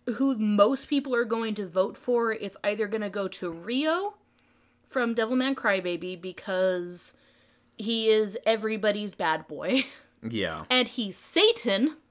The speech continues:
Speaker 1: so I don't know if you get any more antagonists than that.
Speaker 2: <laughs> I mean, fair.
Speaker 1: And, I mean, he's not just Satan, but he's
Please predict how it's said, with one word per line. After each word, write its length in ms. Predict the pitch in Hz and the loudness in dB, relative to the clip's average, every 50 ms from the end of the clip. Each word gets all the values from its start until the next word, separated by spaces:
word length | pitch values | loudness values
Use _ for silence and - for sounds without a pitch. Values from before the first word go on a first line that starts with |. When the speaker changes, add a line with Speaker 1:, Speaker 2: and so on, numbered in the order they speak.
| _ _ _ _ - - - - - - - - - - | _ _ _ _ -20 -20 -20 -20 -20 -20 -20 -20 -16 -12
Speaker 1:
so 320 | - - - 269 240 233 | -4 2 6 6 6 8
I 100 | 233 233 | 6 6
don't 160 | 247 269 277 | 6 6 6
know 120 | 254 269 269 | 6 6 4
if 100 | 254 254 | 4 2
you 80 | 262 226 | 0 -2
get 200 | - - 339 370 | 0 0 2 4
any 180 | 349 311 277 254 | 4 6 6 6
more 220 | 247 226 214 196 190 | 6 6 4 2 0
antagonists 580 | 190 190 185 180 165 160 170 175 160 165 - - | 0 -2 -4 -4 -4 -4 -4 -6 -8 -8 -8 -6
than 120 | 175 - | -6 -2
that. 880 | 127 170 233 269 - 233 359 349 - - - 233 226 - - 240 240 - - - - - | 0 2 2 4 6 6 6 6 6 6 8 6 8 8 6 4 4 4 -4 -16 -18 -18
Speaker 2:
<laughs> 160 | - - - | -18 -10 -4
I 220 | - 131 131 127 196 | -2 0 0 2 2
mean, 400 | 170 156 147 135 123 120 113 110 - - - - - - - _ - | 2 2 2 2 2 0 -2 -2 -4 -10 -18 -18 -18 -20 -20 _ -20
fair. 680 | - - - 160 147 127 110 98 92 95 104 131 135 - - - - - 247 147 - - - | -10 0 6 8 8 8 8 6 4 2 2 0 -2 -4 -12 -16 -16 -16 -16 -16 -10 -4 2
Speaker 1:
And, 400 | 226 285 302 294 285 277 254 - | 2 4 4 4 2 0 2 2
I 140 | 277 269 269 | 4 4 6
mean, 160 | 269 285 285 | 6 6 6
he's 200 | 277 285 294 269 | 6 6 4 4
not 260 | 294 330 330 302 240 | 4 4 4 4 2
just 240 | 269 302 247 - - | 2 2 0 0 0
Satan, 560 | - 311 349 359 - - 233 233 226 214 190 - | 2 4 4 4 4 2 0 0 2 0 0 0
but 200 | - 233 226 - | 0 0 0 2
he's 260 | 214 277 277 269 | 2 2 2 2